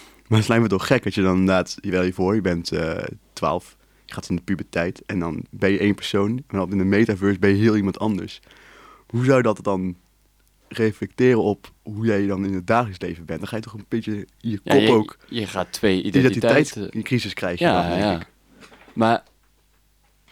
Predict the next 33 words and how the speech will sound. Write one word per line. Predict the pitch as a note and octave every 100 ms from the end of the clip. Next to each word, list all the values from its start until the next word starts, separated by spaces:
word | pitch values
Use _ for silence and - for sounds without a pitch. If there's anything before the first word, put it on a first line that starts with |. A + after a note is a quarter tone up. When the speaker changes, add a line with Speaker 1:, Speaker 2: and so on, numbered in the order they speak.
| _ _ _ _
Speaker 2:
in | -
principe | - B2+ G#2+
gebeurt | G#2+ F#2 G2+
dat | G2 F#2
nu | F#2+ A#2+ C3+ - _
ook | - D#3+
al, | - D#3
toch? | - G2 - -
Gewoon | A#2 A2+
Speaker 1:
Ja. | G#2+
Speaker 2:
op | -
sociale | A2 - G#2+ G2+
media, | G#2+ A#2 G#2+ F#2
dat | F2+ -
mensen | E2+ G2+ G2+ - G2 F2 - _ _ _
daar | - G#2 G#2 G2 - - _ _
misschien | - G#2 - G#2
heel | G2+ F#2+
wat | F#2
zijn | - G2+ A2 A#2+ _ - _ _ _
en | G2+
in | G2
het | F#2+ -
echte | G2+ -
leven | F#2+ G2 F#2+ G2 F#2
Speaker 1:
Niks | F#2+ F#2+
voorstellen, | G#2+ G2+ - F2+ A2+
Speaker 2:
Nee. | A#2+
Speaker 1:
inderdaad, | E2+ E2+ -
ja. | F2 F#2 - -
Speaker 2:
Ik, | C2 A#1
ik, | - - _
ik | -